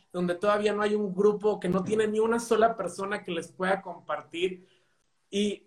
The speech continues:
me hace pensar en la parábola de las noventa y nueve ovejas, donde Jesús dice, hay un pastor, tiene cien, hay cien ovejas, una está perdida, y deja las noventa y nueve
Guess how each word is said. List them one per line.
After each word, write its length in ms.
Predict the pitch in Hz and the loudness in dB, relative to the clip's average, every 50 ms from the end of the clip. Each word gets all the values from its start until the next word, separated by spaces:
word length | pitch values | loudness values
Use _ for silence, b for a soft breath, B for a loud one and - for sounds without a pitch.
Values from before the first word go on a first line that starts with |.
| _ _ - | _ _ -8
me 200 | - 175 185 208 | -2 2 4 4
hace 240 | 220 220 - 277 262 | 4 4 2 -2 -4
pensar 400 | - 233 202 190 185 208 208 214 | -2 -2 -2 -2 0 0 0 0
en 80 | 214 | 0
la 140 | 208 185 - | 0 0 0
parábola 460 | 185 165 160 165 170 185 190 190 190 | 0 2 2 2 0 0 0 0 0
de 120 | 175 165 156 | -2 -2 -2
las 180 | 143 139 139 | -4 -6 -6
noventa 320 | 151 147 147 143 135 135 147 | -6 -6 -6 -6 -6 -6 -8
y 60 | 147 | -6
nueve 160 | 151 156 165 | -4 -4 -4
ovejas, 600 | 180 185 175 160 160 160 - 190 190 190 - - _ _ _ _ _ _ | -4 -2 -2 -4 -4 -4 -4 -6 -6 -6 -8 -14 _ _ _ _ _ _
donde 220 | 147 151 156 151 147 | -10 -6 -4 -4 -4
Jesús 320 | 151 156 - - 180 175 | -6 -6 -8 -8 -6 -2
dice, 240 | 180 180 180 180 175 | -2 -2 2 2 2
hay 120 | 165 170 | 2 2
un 120 | 180 175 175 | 2 0 -2
pastor, 400 | 175 170 - - 165 165 165 - | -2 -2 -2 -2 -2 -2 -2 -4
tiene 220 | 165 165 165 160 | -4 -4 -4 -4
cien, 220 | - - 165 160 | -4 -6 -6 -4
hay 200 | 160 165 165 165 | -2 -2 -2 -2
cien 200 | 160 - 180 170 | -2 -4 -4 -4
ovejas, 420 | 170 165 170 170 170 170 170 170 - | -2 0 0 0 0 -2 -2 -4 -6
una 140 | 160 165 165 | -10 -10 -10
está 320 | - - 165 170 165 - | -6 -4 -2 -2 -2 -2
perdida, 640 | - 165 165 160 175 175 180 180 180 170 - B B B B B | -2 -2 -2 -2 -2 -2 0 2 2 2 0 B B B B B
y 140 | - 165 175 | -8 -2 0
deja 260 | 175 196 185 - 240 | 0 0 0 2 2
las 200 | 247 240 220 185 | 2 2 2 0
noventa 400 | 175 170 156 147 139 135 135 143 | -2 -4 -4 -4 -4 -4 -4 -6
y 60 | 143 143 | -6 -4
nueve 560 | 147 156 160 170 175 180 190 196 190 185 | -2 -2 0 2 2 2 0 -2 -4 -8